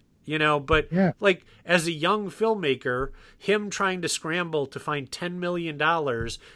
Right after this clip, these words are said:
Speaker 1: and to convince Danny Aiello to be in his movie,
Speaker 2: Yeah,
Speaker 1: that's some
Speaker 2: yeah.
Speaker 1: compelling writing, you know,
Speaker 2: Yeah.
Speaker 1: like, it is, you know, just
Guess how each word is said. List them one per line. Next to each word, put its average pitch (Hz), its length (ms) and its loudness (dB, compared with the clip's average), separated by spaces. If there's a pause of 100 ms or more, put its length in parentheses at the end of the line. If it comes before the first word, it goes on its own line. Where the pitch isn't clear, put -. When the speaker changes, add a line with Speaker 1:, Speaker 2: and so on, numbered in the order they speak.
(100)
Speaker 1:
and 147 140 -6
to 143 60 0
convince 151 600 -6
Danny 165 360 -4
Aiello 147 640 0
to - 80 -10
be 139 220 -6
in 139 80 -6
his 123 240 -6
movie, 123 680 -8 (220)
Speaker 2:
Yeah, 160 220 4
Speaker 1:
that's 127 240 2
some 147 120 0
Speaker 2:
yeah. 139 60 -4
Speaker 1:
compelling 180 800 -6
writing, 127 520 -4 (480)
you 131 120 -4
know, 143 220 6
Speaker 2:
Yeah. 147 60 2
Speaker 1:
like, 151 240 0 (280)
it 202 120 2
is, 196 260 2
you 175 140 -4
know, 160 180 0
just 165 280 -4